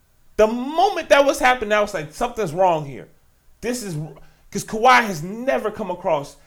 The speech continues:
as someone who just didn't wanna play. How do y-, how do y'all get down like that? And then instantly, once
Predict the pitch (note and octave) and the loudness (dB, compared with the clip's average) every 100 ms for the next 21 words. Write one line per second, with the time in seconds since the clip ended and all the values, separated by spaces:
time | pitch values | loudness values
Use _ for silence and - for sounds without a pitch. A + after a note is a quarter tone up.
0 | - D3+ - E3+ E3 F3 E3+ D3+ B2+ D#3 | -8 -6 -4 -4 -2 -2 -4 -4 -4 -4
1 | C3+ C#3 - D#3+ F2+ - _ _ _ _ | -2 -4 -4 -6 -6 -10 _ _ _ _
2 | A#3 B3+ B3 G#3+ A#3+ C#4 C4 B3+ B3 A#3 | 0 0 0 -4 0 2 4 4 2 -2
3 | G3+ A#3 G#3+ F3 B2+ G#2+ E2+ - _ _ | 0 2 2 -2 -6 -8 -12 -16 _ _
4 | _ _ _ _ _ - A3+ A3+ A#3 - | _ _ _ _ _ 0 2 2 0 -2
5 | - C4 C4+ - G#3 - A#2 F2+ A2+ G#3+ | -2 0 0 -4 -6 -6 -10 -12 -4 0
6 | C#4 | 0